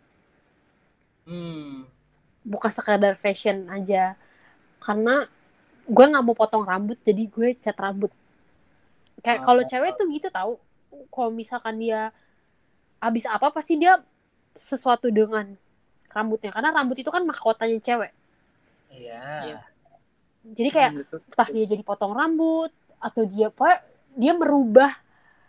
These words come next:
Speaker 2: rambutnya. Misalnya gitu sih
Speaker 1: Hmm.
Speaker 2: cewek. Tapi emang itu satisfying sih. Di gue sih berlaku ya. Maksudnya di gue
Speaker 1: Ah.
Speaker 2: tuh efektif ya. Atau misalkan gue juga sering banget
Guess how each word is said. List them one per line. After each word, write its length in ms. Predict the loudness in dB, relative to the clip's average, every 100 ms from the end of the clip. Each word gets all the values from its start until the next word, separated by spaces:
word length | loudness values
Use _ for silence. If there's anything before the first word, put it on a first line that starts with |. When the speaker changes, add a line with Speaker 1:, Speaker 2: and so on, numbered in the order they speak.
| _ _ _ _
Speaker 2:
rambutnya. 420 | -2 0 0 -4 -6 _ _ _ _ _ _ -16
Misalnya 200 | -10 -8
gitu 120 | -8 -8
sih 120 | -8
Speaker 1:
Hmm. 80 | -6
Speaker 2:
cewek. 200 | -6 -8 _
Tapi 140 | 4 6
emang 160 | 6 2
itu 100 | 0
satisfying 520 | -2 -4 -6 -4 -6
sih. 200 | -12 -16 -16 _ _ -20 _ _ _
Di 140 | -6
gue 160 | 0 0
sih 140 | 0
berlaku 440 | 0 0 0 -2
ya. 140 | -4 -4
Maksudnya 340 | -10 -12 -10
di 120 | -8
gue 160 | -2 -2
Speaker 1:
Ah. 60 | 0
Speaker 2:
tuh 100 | -4
efektif 560 | -4 -6 -6 -6 -6
ya. 120 | -8 -12 -14 _ _ _ _
Atau 260 | -10 -8
misalkan 500 | -8 -6 -6 -4 -4 -4 _ _ _ _ _
gue 160 | 0 2
juga 220 | 4 2
sering 280 | 2 -2 0
banget 280 | 0 -2